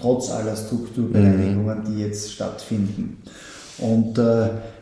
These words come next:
Speaker 1: was die Beschäftigten betrifft, ist es eine Situation, die, äh, eine herausfordernde auch ist für die Branche, weil bis zu dreizehn Prozent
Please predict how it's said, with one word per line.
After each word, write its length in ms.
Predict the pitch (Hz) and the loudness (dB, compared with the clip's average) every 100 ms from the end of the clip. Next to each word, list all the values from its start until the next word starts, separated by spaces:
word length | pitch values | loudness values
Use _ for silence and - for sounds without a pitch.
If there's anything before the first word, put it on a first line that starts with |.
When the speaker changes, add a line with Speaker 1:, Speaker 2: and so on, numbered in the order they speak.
| - | -14
Speaker 1:
was 220 | 113 113 - | -4 -2 0
die 80 | |
Beschäftigten 720 | - 123 120 120 - 143 143 135 | 0 2 4 2 2 0 2 2
betrifft, 560 | 143 135 139 - - | 2 4 4 2 -8
ist 180 | - 117 | -6 -4
es 240 | 131 - - | -4 -4 -2
eine 340 | 120 117 120 | 2 4 4
Situation, 840 | - 123 - 120 - 113 117 131 - | 2 -4 -2 -4 0 0 2 2 2
die, 320 | 131 131 123 123 - - - | 4 4 4 0 -6 -14 -12
äh, 80 | - | -4
eine 480 | 120 117 - 127 120 | 0 2 2 0 2
herausfordernde 1000 | 107 113 107 120 - 143 127 123 131 107 | 2 2 2 2 2 4 4 4 2 0
auch 240 | 117 - | 0 0
ist 240 | 139 135 - | 0 0 -6
für 340 | - 135 135 | -2 2 4
die 260 | 135 135 127 | 4 2 0
Branche, 640 | - 101 110 120 - 135 | -2 -4 -2 -2 0 0
weil 380 | 120 117 117 117 - - - - | 2 4 2 0 -6 -14 -14 -6
bis 240 | 139 - | -4 -2
zu 180 | 143 - | -4 -4
dreizehn 540 | 104 107 113 - 131 | -2 -2 -2 0 0
Prozent 680 | 123 120 - 113 131 131 - | 0 -2 0 0 2 -2 -6